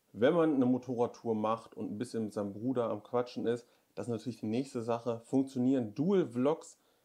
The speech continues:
mit diesem Gerät? Da habe ich auch noch eine Lösung im Kopf. Das werde ich auf jeden Fall auch noch ausprobieren.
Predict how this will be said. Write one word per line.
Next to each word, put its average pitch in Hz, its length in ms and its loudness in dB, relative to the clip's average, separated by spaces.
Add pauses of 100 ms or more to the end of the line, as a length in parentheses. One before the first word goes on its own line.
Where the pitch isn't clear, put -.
(200)
mit - 400 2
diesem 135 220 0
Gerät? 135 500 -2 (800)
Da 135 240 2
habe 135 180 0
ich 131 100 -6
auch 139 160 2
noch 143 180 -2
eine 131 320 0
Lösung 151 500 2
im 143 160 -2
Kopf. 151 400 -4 (420)
Das 110 180 -6
werde 117 160 2
ich 110 80 -6
auf - 180 -2
jeden 104 200 0
Fall - 300 -6
auch - 140 -10
noch 87 160 -8
ausprobieren. - 560 -18